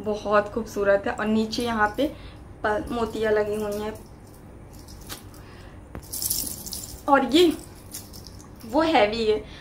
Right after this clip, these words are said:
और ये लाइट वेट है, मतलब बहुत लाइट वेट है, बहुत ज़्यादा। जब आप कुछ इस तरीके से, आप इसको भी single पहन सकते हो और इसको भी single पहन सकते हो, दोनों को ही आप single और ऐसे भी पहन सकते हो। पहनने पर बहुत सुंदर दिखेगा ये।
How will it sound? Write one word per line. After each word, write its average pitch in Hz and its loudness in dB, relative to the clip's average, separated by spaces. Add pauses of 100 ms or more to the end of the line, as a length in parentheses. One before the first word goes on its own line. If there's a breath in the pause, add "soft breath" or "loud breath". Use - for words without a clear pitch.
(160 loud breath)
और 254 6
ये 277 6
लाइट 208 4
वेट 214 2
है, 240 -2
मतलब 247 0
बहुत 262 6
लाइट 208 0
वेट 202 0
है, 196 -6
बहुत 220 2
ज़्यादा। 202 2
जब 220 2
आप 226 2 (560)
कुछ 240 -6
इस 226 -4
तरीके 214 -2
से, - -4
आप 226 4
इसको 262 0
भी 294 4
single 294 4
पहन 285 4
सकते 277 0
हो 330 0 (340 loud breath)
और 247 4
इसको - -2
भी 208 -2
single 208 -4
पहन 202 -8
सकते - -10
हो, 196 -10 (340)
दोनों 240 2
को 240 -2
ही 254 0
आप 240 0
single 220 0
और 247 4
ऐसे 202 0
भी 196 -6
पहन 196 -8
सकते - -8
हो। 196 -6 (420 loud breath)
पहनने 226 0
पर 233 -4
बहुत 208 -2
सुंदर 202 -6
दिखेगा 208 -4
ये। 190 -2